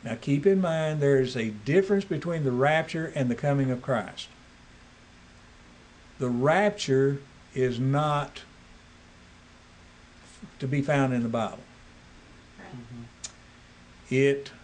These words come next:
Speaker 1: again, refers to the catching away, secret catching away of the saints before tribulation while God deals with the Jews on the earth. And the reason why they believe that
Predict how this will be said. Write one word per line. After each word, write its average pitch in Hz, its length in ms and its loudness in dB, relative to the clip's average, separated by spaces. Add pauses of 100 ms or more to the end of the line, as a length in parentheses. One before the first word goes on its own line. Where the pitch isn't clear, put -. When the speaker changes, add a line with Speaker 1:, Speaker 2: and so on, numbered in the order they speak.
Speaker 1:
again, 139 680 2
refers 139 760 0
to 117 580 -2 (120)
the 104 80 -6
catching 147 600 -4
away, 135 400 2
secret 156 540 -6
catching 160 400 -6
away 127 640 0
of 127 200 -8
the 147 100 -4
saints 139 560 -2 (440)
before 143 340 0
tribulation 143 960 0
while 127 220 -2
God 123 440 0
deals 131 420 2
with 123 260 -4
the 123 60 -2
Jews 117 600 -2
on 120 220 -4
the 127 100 -4
earth. 120 380 -2 (500)
And 123 160 -2
the 127 60 -4
reason 135 380 0
why 135 380 2
they 131 220 0
believe 127 540 0
that 117 240 -2